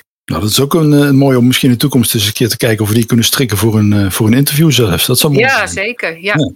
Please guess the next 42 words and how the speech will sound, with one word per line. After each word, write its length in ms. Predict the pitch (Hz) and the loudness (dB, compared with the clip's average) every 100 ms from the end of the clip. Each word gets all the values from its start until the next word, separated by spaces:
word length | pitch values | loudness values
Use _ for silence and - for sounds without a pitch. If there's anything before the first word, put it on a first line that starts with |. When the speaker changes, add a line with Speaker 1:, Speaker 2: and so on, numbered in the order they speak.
| - | -10
Speaker 2:
ja. 320 | 196 208 - _ - - - - - _ | -6 -6 -6 _ -16 -16 -16 -20 -20 _
Speaker 1:
Een 140 | - 165 | -2 0
andere 640 | 180 190 190 196 196 196 | 2 2 2 2 0 0
idealistisch, 720 | 180 185 185 190 - 185 - | 0 0 2 0 0 -2 -2
eh, 520 | 180 170 170 165 170 147 | 0 2 2 2 0 -2
voorbeeld 560 | - 190 165 180 202 151 | 0 0 2 0 0 -2
die 360 | 151 156 160 | 0 2 2
is 140 | 170 165 | 0 0
ingestuurd, 680 | 165 139 - 170 202 - - | 0 0 0 0 0 -2 -2
komt 220 | 175 147 | 0 2
uit 120 | 143 | 0
Ede. 500 | 165 156 175 247 247 _ _ | 0 0 0 0 -2 _ _
Dat 240 | - 131 - | -4 -4 -2
is, 340 | 131 110 - | -2 0 0
eh, 320 | 139 127 123 123 | 0 2 2 2
door 240 | 123 123 | 2 4
Minke 500 | 123 147 202 160 131 | 4 4 2 2 0
Terwel 460 | - 120 117 175 190 | 0 0 0 0 -2
ingestuurd. 640 | 185 147 - 170 214 214 - | -4 -4 -2 0 0 -2 -6
Speaker 2:
Ja. 360 | 214 208 - _ | -4 -4 -6 _
Speaker 1:
Eh, 220 | - 120 143 | -6 -4 -4
Atelier 720 | - 165 165 151 147 135 127 113 | -4 -4 -2 0 2 2 0 0
Revive. 680 | 131 160 151 208 240 - - _ _ | 0 2 0 0 -2 -4 -10 _ _
Eh, 140 | - 131 139 | -10 -8 -8
je 140 | 139 123 | 0 2
mocht 220 | 190 156 | 2 0
het 100 | 170 | 0
ook 100 | 170 | 0
op 100 | 147 | -2
het 100 | - | -2
Frans 300 | - 180 180 | 0 0 0
uitspreken, 480 | 175 - 165 160 151 | -2 -2 -2 0 0
maar 100 | 147 | -2
ik 60 | |
hou 120 | 135 | -2
het 80 | 147 | 0
maar 100 | 135 | 0
even 160 | 139 117 | 0 0
op 60 | |
het 100 | 117 | -2
Engels, 300 | 151 127 143 | 0 2 2
Revive. 560 | 123 117 95 104 151 - | 2 0 0 -2 -2 -4